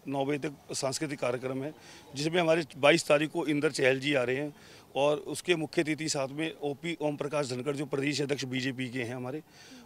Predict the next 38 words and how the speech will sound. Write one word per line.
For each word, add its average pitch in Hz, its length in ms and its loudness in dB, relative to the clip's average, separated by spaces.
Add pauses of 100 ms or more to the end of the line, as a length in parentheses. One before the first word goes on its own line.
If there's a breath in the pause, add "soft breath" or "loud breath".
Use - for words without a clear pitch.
और 147 140 4
तेईस 185 400 2
तारीख 147 280 4
को 151 300 -4 (440 soft breath)
फेमस 190 320 6
पंजाबी 147 420 0
सिंगर 139 300 0
करमजीत 143 580 -6
अनमोल 135 380 -2
जी 143 180 -4
अपनी 135 200 -6
प्रस्तुति 131 420 -8
देंगे, 104 320 -2 (600 loud breath)
जो 120 140 -14
छः 135 200 0
से 143 140 -2
नौ। 139 100 -2
उसके 151 380 -6
अंदर 156 240 -2
हमारे 135 360 -4 (380)
आरएसएस 135 480 0
के 143 200 -6
प्रचारक 127 580 -6 (720 soft breath)
प-, 135 40 -8
माननीय 131 480 -2
पवन 131 280 -4
जिंदल 131 300 -4
जी 147 200 -8 (140)
एवं 139 280 -4 (240)
म-, 131 120 -8
कंवरपाल 135 680 -4
गुर्जर 127 260 -4
जी, 123 180 -6
मंत्री, 123 340 -6
कैबिनेट 123 300 -4
मंत्री 123 280 -6
हरियाणा 113 240 -4
सरकार, 127 340 -6